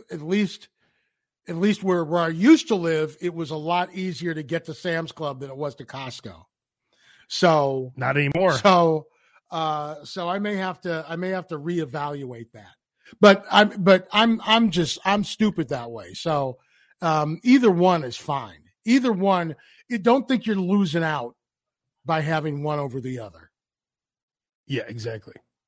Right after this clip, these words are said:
Speaker 2: All right. Well, we're not here next Tuesday. We might be here another day next week.
Speaker 1: Yes, you've
Speaker 2: So
Speaker 1: got something. You've gotta do something that I thought was extinct.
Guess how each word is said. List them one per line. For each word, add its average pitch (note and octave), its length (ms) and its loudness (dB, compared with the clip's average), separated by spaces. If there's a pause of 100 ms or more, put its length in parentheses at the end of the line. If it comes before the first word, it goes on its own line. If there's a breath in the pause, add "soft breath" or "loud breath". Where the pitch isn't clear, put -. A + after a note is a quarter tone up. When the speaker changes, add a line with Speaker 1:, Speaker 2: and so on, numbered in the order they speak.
(640)
Speaker 2:
All A3+ 80 -6
right. E3 180 -4 (180)
Well, E3+ 440 0 (440)
we're D#3+ 120 2
not G3+ 180 4
here G#3+ 140 0
next F#3 260 -2
Tuesday. G3 280 0
We D3 120 -2
might F3 200 0
be - 40 -14
here F3 120 0
another D3+ 280 -2
day C#3+ 160 -4
next C3+ 280 -8 (120)
week. - 300 -10 (640 soft breath)
Speaker 1:
Yes, G#3 400 4
you've G#3+ 200 4
Speaker 2:
So A3+ 80 -4
Speaker 1:
got G3+ 200 -2
something. F#3 560 -8
You've F#3+ 260 -6
gotta F#3+ 200 -4
do F3 160 -6
something F3 380 -8
that D#3 80 -6
I E3+ 120 -6
thought F3 280 -4
was D3+ 160 -10
extinct. A#3 640 -8